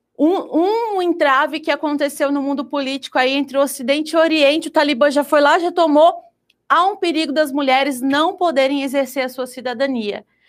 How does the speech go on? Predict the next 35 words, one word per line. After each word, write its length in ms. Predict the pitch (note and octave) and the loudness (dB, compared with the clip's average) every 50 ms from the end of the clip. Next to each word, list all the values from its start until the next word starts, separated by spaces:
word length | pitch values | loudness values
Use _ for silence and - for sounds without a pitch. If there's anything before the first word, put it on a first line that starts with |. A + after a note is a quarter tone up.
| _ _ | _ _
Será 480 | - - - D#4 D#4 D4 D#4+ F#4 G#4+ G#4 | -8 0 2 4 6 6 4 4 2 0
que 180 | - - D#4+ | -4 -6 -2
esses 400 | D#4+ D4+ C#4+ C#4+ - - D4 B3+ | 0 2 2 0 0 -4 -6 -6
direitos 560 | A#3+ C4 D4 C#4 C4 B3 B3 A#3+ A#3 A3+ G#3 | -4 -2 0 2 2 2 2 -2 -6 -8 -6
de 100 | G#3 A#3+ | -2 0
homens 320 | B3+ C4 C4+ C#4 C#4+ D4 B3+ | 2 2 2 2 0 0 0
e 60 | C#4+ | -2
mulheres 420 | C4+ C4+ B3 A#3+ A#3 A#3 A3+ A#3 | -2 0 2 2 2 2 2 -2
são 300 | - - D4 C#4 D4 C#4+ | -4 -2 0 0 0 0
iguais? 680 | B3 G#3 A3 B3+ C4 C#4 C4+ A3+ G#3 - - - - - _ _ _ _ _ _ _ - - - | -2 0 0 2 2 2 2 0 -2 -6 -12 -18 -20 -20 _ _ _ _ _ _ _ -20 -12 -4
Aí 300 | - A#3+ C#4+ E4 G4 G#4 | -2 0 2 2 2 2
não 180 | F#4+ E4 D#4+ E4 | 2 2 2 2
é 80 | F4 F#4 | 2 0
questão 400 | F#4 G4 G4 G4 - F#4 F#4 F#4+ | 0 -2 -4 -2 -4 -4 -4 -4
de 140 | D#4+ E4+ | -4 -4
mimimi, 560 | F4 F4 F4 F#4 F#4 F4+ D4+ C#4+ D4 E4 E4+ D#4 | -4 -4 -4 -4 -4 -2 -2 -2 -2 0 0 0
né, 220 | C4 C#4 D4+ D#4 | 0 0 0 0
de 120 | D4+ D4+ | 0 0
falar 220 | - D#4 C#4+ C#4+ D4 | 0 2 2 2 0
de 140 | C#4+ - - | -2 -4 -4
feminismo 540 | D#4+ D4+ D4+ D4 C4+ B3+ C#4 D#4 C4+ D4 | -4 -2 -2 -2 -2 -2 -2 -2 0 0
ou 40 | C#4+ | 0
machismo, 400 | C#4+ D4 D4+ D4+ D4+ C4+ A#3+ C4+ | 0 0 0 -2 -2 -4 -2 0
não 160 | C4+ C4+ C#4 | 0 0 -2
tem 180 | C#4 D4 C#4+ C#4+ | -2 -2 -2 0
nada 380 | C4 C4 C#4 D#4 E4+ E4 E4+ E4 | 2 2 2 2 2 0 -2 -4
disso. 480 | - B3+ C#4 C#4+ C#4 C4+ - - - _ _ _ _ _ _ - | -2 -2 0 0 0 0 -4 -8 -18 _ _ _ _ _ _ -4
Não 200 | A3+ B3+ C#4+ D4 | -2 0 2 2
é 180 | D4 C#4 C4+ C#4+ | 2 2 0 0
essa 160 | D4 D4 D#4 | -2 -2 -6
a 60 | C#4+ | -10
discussão. 720 | A#3+ - - - D4+ D4+ - - C#4 B3+ B3 A3+ G3+ - _ _ _ _ _ _ - | -12 -12 -14 -14 -14 -12 -6 -2 0 2 2 2 0 -4 _ _ _ _ _ _ -14
Direitos. 1040 | G3+ F#3+ C#4 E4+ F4 D4 C4 A#3+ A3+ A3 G#3+ A3 - F#3 F3 - - - - - _ _ _ _ _ _ _ - | -6 -2 0 2 4 4 4 4 2 2 -2 -6 -12 -20 -20 -18 -18 -20 -20 -20 _ _ _ _ _ _ _ 0
A 140 | C4+ D4+ D#4+ | 0 2 2
mulher 480 | E4 E4 D#4+ D4 D4+ D#4 E4 E4+ E4+ | 2 2 2 4 4 4 2 2 0